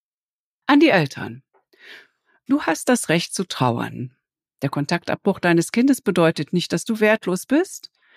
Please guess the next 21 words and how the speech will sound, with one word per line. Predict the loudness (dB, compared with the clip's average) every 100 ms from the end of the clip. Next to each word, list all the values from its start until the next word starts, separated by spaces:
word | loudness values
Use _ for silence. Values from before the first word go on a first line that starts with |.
| -20 _
Es | -14 -10
bedeutet, | -8 -2 2 2 0 -2 0 0 -4 -14 -20 _ _ _
dass | -10 -6
etwas | -6 -6 -8 -6
zu | 0 0
schwer | 2 2 4 4 2
war, | 0 0 -2 -6 _
um | -2 0 2
weitergetragen | 2 2 0 -4 -6 -2 -2 -2 -6
zu | -6
werden. | -2 -2 0 -2 -2 -6 _ _
Und | -6 -6
das | -6
heißt | -6 -6 -2
nicht, | 4 4 4 -2
dass | -6 -6 -2
du | 2 2
ein | 2 -2
schlechter | -2 -4 -8 -8
Mensch | -6 -6 -6 -8
bist. | -14 -20 -20